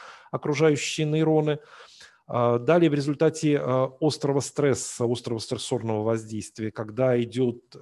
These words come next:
секреция, избыточная секреция протеаз, а, активация тканевого плазминогена,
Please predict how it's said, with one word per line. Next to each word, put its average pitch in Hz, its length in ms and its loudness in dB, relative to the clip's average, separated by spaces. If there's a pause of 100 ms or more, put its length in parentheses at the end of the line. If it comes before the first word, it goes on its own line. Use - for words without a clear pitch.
секреция, 131 720 -2
избыточная 110 500 -8
секреция 120 500 -8
протеаз, 110 760 -6
а, 113 520 -6
активация 117 960 -4 (240)
тканевого 120 800 0
плазминогена, 110 960 -6